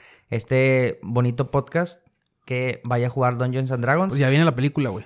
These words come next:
Speaker 1: Viene la película, nosotros vamos a jugar, vamos a nutrirnos un poquito antes de que, de que salga la película
Speaker 2: Ojalá
Speaker 1: para
Speaker 2: esté
Speaker 1: también
Speaker 2: chida, güey, eh.
Speaker 1: Pues sí, ojalá no esté como Rings of Power, probablemente.
Speaker 2: Sí, güey.
Speaker 1: <laughs> Este,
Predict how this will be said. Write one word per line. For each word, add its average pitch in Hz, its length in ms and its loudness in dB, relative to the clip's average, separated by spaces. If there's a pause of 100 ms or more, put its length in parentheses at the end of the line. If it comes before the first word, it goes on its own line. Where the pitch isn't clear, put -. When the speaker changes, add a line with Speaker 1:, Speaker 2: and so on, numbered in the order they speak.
Speaker 1:
Viene 131 280 -2
la 135 120 0
película, 220 440 0
nosotros 175 380 -2
vamos 175 340 2
a 175 40 2
jugar, 151 520 2
vamos 156 300 -2
a 165 180 4
nutrirnos 135 560 -2
un 170 100 -2
poquito 160 380 0
antes 147 340 0
de 151 160 -2
que, 117 640 -4
de 120 140 -6
que 127 80 -4
salga 127 180 0
la 143 140 4
película 156 340 0
Speaker 2:
Ojalá 262 120 0
Speaker 1:
para 202 160 4
Speaker 2:
esté - 120 -4
Speaker 1:
también 147 220 0
Speaker 2:
chida, 180 140 0
güey, 135 200 -6
eh. 170 120 -8 (400)
Speaker 1:
Pues 139 180 -4
sí, 208 300 -8
ojalá 143 300 -4
no 151 80 -2
esté 156 180 -6
como 165 160 0
Rings 156 260 -4
of 156 80 -4
Power, 185 380 -2
probablemente. 170 600 -6 (120)
Speaker 2:
Sí, 120 240 -2
güey. 123 180 -2 (340)
Speaker 1:
<laughs> - 320 6 (800)
Este, 127 800 2